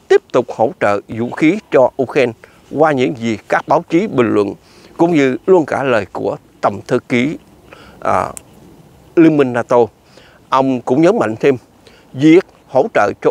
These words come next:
Ukraine thì Liên minh nato sẵn sàng hỗ trợ cho Ukraine nhiều mặt và nhiều phương tiện vũ khí hôm nay. Đó là tin tức đặc biệt về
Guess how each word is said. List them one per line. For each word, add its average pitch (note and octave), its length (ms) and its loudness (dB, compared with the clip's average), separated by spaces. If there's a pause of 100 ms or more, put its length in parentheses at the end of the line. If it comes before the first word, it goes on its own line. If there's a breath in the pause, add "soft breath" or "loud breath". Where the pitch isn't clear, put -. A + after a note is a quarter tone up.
Ukraine C3 300 -4 (400 soft breath)
thì D#3 300 0 (140)
Liên A3 220 2
minh A3 120 4
nato G#3 280 0 (140)
sẵn - 320 -6
sàng G#2 340 -4
hỗ B2 220 -2
trợ G2 240 0
cho A#2+ 80 2
Ukraine C3 340 -2 (360 soft breath)
nhiều E3 280 4
mặt D3 240 -4 (140)
và A2+ 120 0
nhiều A2+ 280 -4
phương D#3+ 180 -2
tiện G#2+ 260 -6
vũ A2+ 160 -6
khí E3 220 0
hôm D3+ 200 2
nay. C3+ 200 0 (320 soft breath)
Đó E3 180 0
là B2+ 260 0
tin E3+ 140 2
tức C#4+ 160 0 (160)
đặc A#2+ 180 -4
biệt A#2+ 260 0
về A2+ 280 0